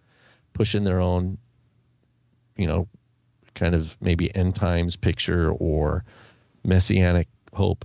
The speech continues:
picture, or we just need to be more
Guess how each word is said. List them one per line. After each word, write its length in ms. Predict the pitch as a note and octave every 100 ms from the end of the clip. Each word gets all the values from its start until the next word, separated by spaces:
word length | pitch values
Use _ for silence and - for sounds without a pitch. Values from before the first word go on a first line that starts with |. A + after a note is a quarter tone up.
| -
picture, 520 | - - F2+ E2+ E2 - _ _ _ _ _ _ _ _ _
or 200 | - G#2+
we 120 | F#2+ F#2
just 220 | G2 -
need 160 | F#2
to 60 | E2+
be 140 | G2
more 420 | F2+ F2 F2+ F2